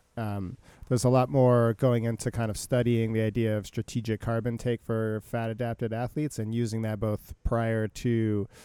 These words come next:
hard workouts and then, uh, prior to and intra race, uh, consuming carbohydrates. But so, <clears throat> um, you know, I haven't done a lot. Uh,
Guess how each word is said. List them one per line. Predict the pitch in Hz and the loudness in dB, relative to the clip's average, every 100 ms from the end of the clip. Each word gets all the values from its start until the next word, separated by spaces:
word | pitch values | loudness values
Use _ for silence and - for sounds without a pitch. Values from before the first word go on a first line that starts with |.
| - - | -20 0
hard | 139 135 | 4 6
workouts | 135 135 131 127 123 - | 6 4 2 0 0 0
and | 117 107 | -2 -2
then, | 107 101 - _ 117 | -2 -4 -12 _ -8
uh, | 98 95 104 - | -6 -6 -6 0
prior | 123 113 | 2 2
to | - 123 120 | 0 0 0
and | 113 107 | -4 -6
intra | 117 113 - 107 | -6 -4 0 0
race, | 98 101 101 98 - - - - - | 2 0 0 0 -2 -6 -10 -14 -6
uh, | 104 92 | -4 -6
consuming | - 107 - 110 107 | -6 -8 -4 -4 -2
carbohydrates. | 110 98 95 117 101 98 - | -2 0 0 0 0 -4 -4
But | - 101 - - - - - | -4 -4 -6 -16 -20 -18 -6
so, | - 131 120 - _ | 4 6 6 2 _
<clears throat> | - 170 143 | -2 0 0
um, | 135 113 104 - | 0 -2 -2 -6
you | 131 | -2
know, | 120 | 2
I | |
haven't | 135 135 117 | 4 4 4
done | 123 123 | 4 4
a | 120 | 2
lot. | 113 117 117 110 - | 2 2 2 0 -2
Uh, | 120 | -4